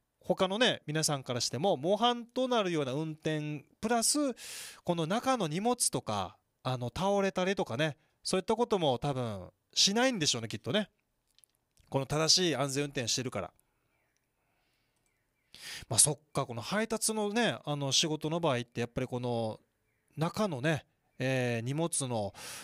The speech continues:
まあ、貴重、貴重品というか、あの、大切なものもたくさんあるじゃないですか。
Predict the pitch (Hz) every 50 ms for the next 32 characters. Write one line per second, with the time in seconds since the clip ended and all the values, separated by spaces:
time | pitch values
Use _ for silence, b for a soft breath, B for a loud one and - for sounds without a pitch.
0 | B B _ 131 123 - - - - - - 165 160 160 160 165 - - - 180
1 | 165 165 190 214 190 190 151 - 113 95 - b b b _ - 120 117 117 113
2 | 117 113 113 110 110 110 110 - - _ _ _ _ - 185 190 185 - - -
3 | 202 214 208 170 143 117 - 143 - - 196 208 208 196 190 156 127 - - -
4 | 85 -